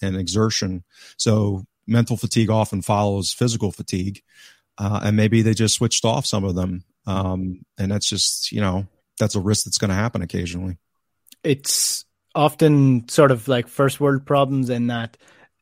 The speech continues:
Speaker 2: dominant teams who are dominant in possession, like Celtic have been in the last ten years at least,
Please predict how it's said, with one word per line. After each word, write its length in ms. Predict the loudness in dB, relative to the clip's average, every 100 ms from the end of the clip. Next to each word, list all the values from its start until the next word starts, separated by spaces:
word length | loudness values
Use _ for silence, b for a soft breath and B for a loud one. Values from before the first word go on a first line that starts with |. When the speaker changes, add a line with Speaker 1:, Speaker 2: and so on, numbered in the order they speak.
| -16 0
Speaker 2:
dominant 540 | 4 6 8 6 4
teams 340 | 2 2 2
who 140 | 0 -2
are 60 |
dominant 400 | -2 -2 -2 -4
in 80 | -6
possession, 580 | -4 -2 -2 -2 -2 -2
like 220 | -4 -4
Celtic 300 | -4 -4 -4
have 180 | -4 -2
been 420 | -2 -2 -2 -4 b b b _ -2
in 120 | 2
the 80 | 4
last 360 | 4 2 -2 -12 _
ten 200 | 4 4
years 360 | 4 4 2 2
at 160 | -2 2
least, 400 | 2 2 -4